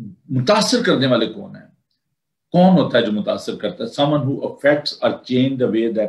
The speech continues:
other people behave। अब जब कोई शख्स किसी को मुतासर करता है, तो जो, अ, उससे मुतासर होता है, उसकी जिंदगी की राहें बदल जाती हैं, उसकी सोच बदल जाती है।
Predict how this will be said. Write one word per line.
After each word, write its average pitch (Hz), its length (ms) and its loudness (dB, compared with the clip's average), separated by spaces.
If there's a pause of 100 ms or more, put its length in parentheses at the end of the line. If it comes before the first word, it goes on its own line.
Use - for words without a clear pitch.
(140)
other 101 220 -10
people 120 300 -8 (440)
behave। 92 260 -16 (1120)
अब 139 440 4
जब 160 220 0
कोई 196 160 2
शख्स 190 220 0
किसी 180 180 -4
को 190 100 0
मुतासर 180 460 0
करता 156 340 0
है, 123 180 2 (480)
तो 165 360 4 (120)
जो, 185 360 8
अ, - 260 -2
उससे 143 320 2
मुतासर 131 480 2
होता 147 280 2
है, 143 100 2
उसकी 139 540 2 (300)
जिंदगी 147 840 0 (280)
की 151 120 6
राहें 127 360 4
बदल 139 240 4
जाती 127 420 2
हैं, 123 200 0
उसकी 120 360 -10
सोच 151 320 0
बदल 127 340 -4
जाती 120 340 -4
है। 107 300 -10